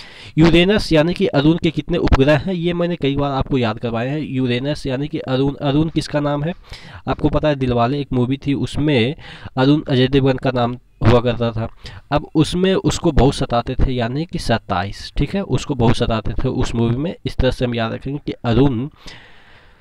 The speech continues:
को सताया जाता था, यानी कि सत्ताईस इसके उपग्रह हैं। अगर हम बात करें ऑपरेशन ट्राइडेंट क्या था, तो ट्राइडेंट यानी कि ट्राई करना है डेंट करने के लिए, डेंट मतलब कि चोट पहुंचाने के लिए या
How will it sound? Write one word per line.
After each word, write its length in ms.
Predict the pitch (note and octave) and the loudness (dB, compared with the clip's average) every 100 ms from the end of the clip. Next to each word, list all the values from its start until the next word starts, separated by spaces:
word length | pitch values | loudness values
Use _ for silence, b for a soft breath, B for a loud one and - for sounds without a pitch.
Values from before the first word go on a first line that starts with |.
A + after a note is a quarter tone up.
| B B | B B
को 100 | C#3 | 4
सताया 360 | - C#3+ - C#3 | 6 6 6 4
जाता 280 | C#3+ C#3+ C#3+ | 4 2 4
था, 60 | |
यानी 240 | E3 C#3 C#3 | 4 4 2
कि 120 | D#3+ | -2
सत्ताईस 480 | - - A#2 C#3 - | -2 -2 0 0 -2
इसके 300 | C3+ - F3+ | -6 -2 0
उपग्रह 440 | - A2 G2+ G#2 | 4 4 2 0
हैं। 200 | G#2 A2+ - - - - | -2 -4 -8 -18 -14 -2
अगर 480 | D3+ E3+ F3+ - D3+ | 0 0 -2 0 2
हम 160 | D3 | 2
बात 200 | D3 D3+ | 2 2
करें 260 | - D3 C3 | 2 2 2
ऑपरेशन 580 | A#2 B2 C#3+ C#3 D#3+ E3+ | 4 6 6 4 2 0
ट्राइडेंट 720 | - D3+ C3+ C3+ C#3+ B2+ - F#3 - - | 0 2 4 4 4 2 -4 -8 -12 -2
क्या 160 | C3+ C3 | 0 4
था, 180 | - | 2
तो 140 | E3 D#3 | 2 0
ट्राइडेंट 560 | - C#3+ C#3+ D#3 F3+ | 0 0 2 0 0
यानी 280 | E3+ D#3 F3 | 0 2 0
कि 120 | F#3+ | -2
ट्राई 480 | G3+ - D3 C3+ E3 - - | -4 -2 -2 0 -4 -4 -2
करना 260 | D3+ D#3+ | -2 0
है 120 | E3 | -2
डेंट 320 | E3+ C3+ C#3 - | 0 0 0 0
करने 260 | A2+ A2 | -4 -2
के 80 | G#2+ | -4
लिए, 100 | A#2 | -2
डेंट 260 | B2 D#3+ F3+ | 0 0 -2
मतलब 320 | F3 F#3+ F#3+ | -2 -2 -2
कि 200 | A3+ A3+ | -4 -4
चोट 280 | - D#3 - | 2 2 2
पहुंचाने 420 | C3 B2+ C3+ C#3+ | 0 0 -2 -2
के 80 | D3+ | -2
लिए 120 | D#3 | -2
या 280 | D#3 E3+ | 0 0